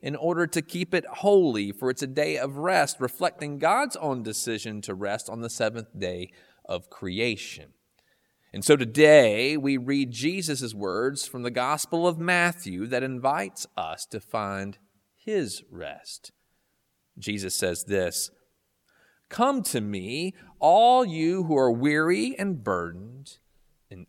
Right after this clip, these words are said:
I will give you rest. Take my yoke upon you and learn from me, for I am gentle and humble in heart, and you will find rest for your souls. For my yoke is easy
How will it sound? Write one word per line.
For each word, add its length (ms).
I 480
will 160
give 480
you 500
rest. 640
Take 320
my 200
yoke 420
upon 460
you 320
and 180
learn 320
from 240
me, 220
for 180
I 160
am 140
gentle 580
and 160
humble 500
in 200
heart, 640
and 180
you 140
will 120
find 440
rest 580
for 100
your 140
souls. 760
For 80
my 140
yoke 420
is 240
easy 580